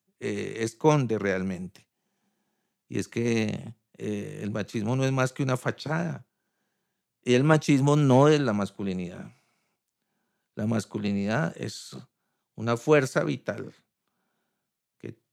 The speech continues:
toma forma de hombre. Eh, los orientales incluso creen que tenemos un componente masculino, femenino, independiente de nuestro, nuestra identidad sexual, ¿no?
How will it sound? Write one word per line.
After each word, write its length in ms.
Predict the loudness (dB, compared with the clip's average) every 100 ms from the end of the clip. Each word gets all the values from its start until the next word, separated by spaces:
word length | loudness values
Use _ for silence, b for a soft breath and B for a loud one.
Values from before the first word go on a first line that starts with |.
| _ _ 4
toma 380 | 6 8 4
forma 520 | 4 4 4 2 -4 -8 _ _ _ _ _ _ _ _
de 300 | _ -10 -4
hombre. 560 | -2 0 2 0 -2 -4 -10 _ _ _ _ _ _ _ _ _ _ _ _ _
Eh, 220 | -6 -4 -2
los 180 | -2 0
orientales 680 | 0 0 2 2 2 0 -6
incluso 420 | -8 -6 -4 -4
creen 320 | 0 2 2
que 320 | -2 -6 -8 _ _ _ _ _ _ _ _
tenemos 500 | -6 -4 -4 -4 -6
un 480 | -4 -4 -6 -10 -14 _ _ _ _ _ _
componente 920 | 0 0 2 0 0 0 -2 -4 -6 -14 _ _
masculino, 640 | -8 -8 -6 -6 -4 -4 -4
femenino, 540 | -4 -2 -2 0 0
independiente 840 | 0 -2 -2 -4 -2 -2 -2 -2 -2
de 100 | -2
nuestro, 600 | -6 -6 -8 -8 -12 -18 _ _ _ _ _ _ _ _ _ _ _
nuestra 320 | 0 2 4 2
identidad 380 | 2 0 0
sexual, 520 | -2 -6 -4 -2 -2 -2
¿no? 220 | -4